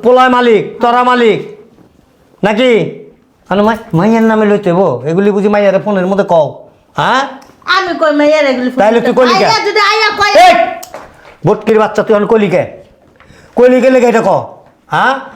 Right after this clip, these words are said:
Speaker 1: মাথাও মোটা, শরীরও মোটা, কথাও মোটা মোটা কও। ফাজিল কোরআনের। এটার লইয়া কি সংসার করি আমি?
Speaker 2: ও,
Speaker 1: হ্যাঁ?
Speaker 2: হে সঙ্গে মাইয়ারে বুঝায়া মুজায়া পাঠাইছি, বুলাই মুলাই হে সঙ্গে মজা লাগে।
Speaker 1: বুঝায় মুজায় তুই পাঠাইছস?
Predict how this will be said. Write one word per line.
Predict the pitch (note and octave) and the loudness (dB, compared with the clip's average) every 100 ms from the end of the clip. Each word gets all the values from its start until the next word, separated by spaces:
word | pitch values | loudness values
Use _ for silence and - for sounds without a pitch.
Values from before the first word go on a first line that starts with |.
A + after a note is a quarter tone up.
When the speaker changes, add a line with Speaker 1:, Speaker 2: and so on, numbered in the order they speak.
| - | -4
Speaker 1:
মাথাও | E3+ F#3+ F#3 G#3+ | -2 0 0 2
মোটা, | A3+ A3+ B3 | 2 2 -2
শরীরও | - F#3+ G#3 F#3+ G3 | -2 0 2 2 2
মোটা, | A3 A3+ C4 C4 - - | 2 2 0 -4 -10 -4
কথাও | G3+ D#3+ F#3+ | -2 0 0
মোটা | G3 G3 | 0 0
মোটা | E3 C#3 D3 | 0 0 -2
কও। | A#2 G#2+ - _ _ _ _ _ _ _ _ - _ _ _ _ _ _ - - | -4 -10 -16 _ _ _ _ _ _ _ _ -20 _ _ _ _ _ _ -20 -18
ফাজিল | - F3 F3+ E3+ | -6 -4 0 0
কোরআনের। | D#3+ E3 D3+ B2+ - - | 0 0 -2 -4 -6 -2
এটার | F#3+ A3+ | 0 2
লইয়া | A#3 | 2
কি | A#3 C4 | 0 -2
সংসার | C4+ G#3 G3 | 0 0 0
করি | E3 D3 | 0 0
আমি? | C#3+ G#3 - - _ | 0 -2 -8 -20 _
Speaker 2:
ও, | - | -2
Speaker 1:
হ্যাঁ? | D#4+ F4+ F#4+ F#4+ E4+ | 0 2 2 2 0
Speaker 2:
হে | F4 F#4 | 0 -2
সঙ্গে | G4 F4+ | -4 -2
মাইয়ারে | F4 F#4+ F#4+ C#4 | 0 0 0 -2
বুঝায়া | D#4+ F#4 F#4 E4 | -4 -2 0 -2
মুজায়া | E4+ F4 | -2 -4
পাঠাইছি, | F4 F#4+ F4+ E4+ | -2 -2 -4 -4
বুলাই | F4 A#3+ C#4+ D#4 | -6 -2 0 0
মুলাই | E4+ F#4+ F#4+ | 0 0 0
হে | F4+ | -2
সঙ্গে | F4 C4+ | -4 -4
মজা | B3 C4 C#4 | -4 -2 -2
লাগে। | C4 C#3+ | -2 0
Speaker 1:
বুঝায় | F#3+ G3+ G3 | 0 2 0
মুজায় | G#3 G#3 | 0 -2
তুই | G#3 | -2
পাঠাইছস? | G#3+ G#3+ - | -2 -2 -4